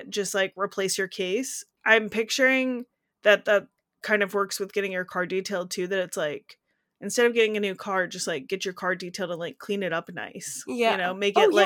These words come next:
Speaker 2: yeah, no,
Speaker 1: feel
Speaker 2: that
Speaker 1: newer.
Speaker 2: Yeah, that makes total sense because my car definitely feels disgusting and it
Speaker 1: Mm-hmm.
Speaker 2: feels, like, old and crappy, but getting it cleaned always makes it feel, like, nice and shiny and new.
Speaker 1: Yeah.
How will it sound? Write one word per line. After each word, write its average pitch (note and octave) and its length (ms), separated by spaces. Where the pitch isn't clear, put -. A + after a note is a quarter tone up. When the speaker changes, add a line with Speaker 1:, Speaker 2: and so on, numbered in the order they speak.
Speaker 2:
yeah, G#3 60
no, C4+ 120
Speaker 1:
feel G#3 160
Speaker 2:
that A#3+ 160
Speaker 1:
newer. F3 500
Speaker 2:
Yeah, A#3+ 280
that A3+ 300
makes C4+ 280
total A3 300
sense - 320
because G#3+ 240
my G#3 100
car A#3 220
definitely G3+ 400
feels G3 280
disgusting - 720
and F#3+ 80
it F#3+ 80
Speaker 1:
Mm-hmm. A#3+ 120
Speaker 2:
feels, G3 280
like, F#3+ 260
old F#3+ 320
and F#3 140
crappy, - 540
but A3+ 180
getting G#3+ 240
it - 160
cleaned G3 460
always G3+ 340
makes F#3 220
it G3+ 80
feel, - 320
like, - 320
nice F#3+ 320
and G3 140
shiny - 440
and - 80
new. A3+ 340
Speaker 1:
Yeah. G#3 280